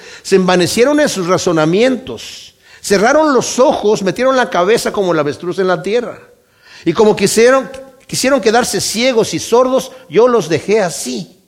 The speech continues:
Los entregué a, a sus propios razonamientos.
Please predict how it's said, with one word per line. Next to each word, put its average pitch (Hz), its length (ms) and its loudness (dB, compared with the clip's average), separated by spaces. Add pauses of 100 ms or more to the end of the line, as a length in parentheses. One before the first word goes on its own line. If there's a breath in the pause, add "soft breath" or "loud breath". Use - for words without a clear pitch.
(600)
Los 139 180 -4
entregué 135 420 0
a, 175 220 -2
a 123 120 -8
sus - 200 -12
propios 160 380 -6
razonamientos. 131 1000 -6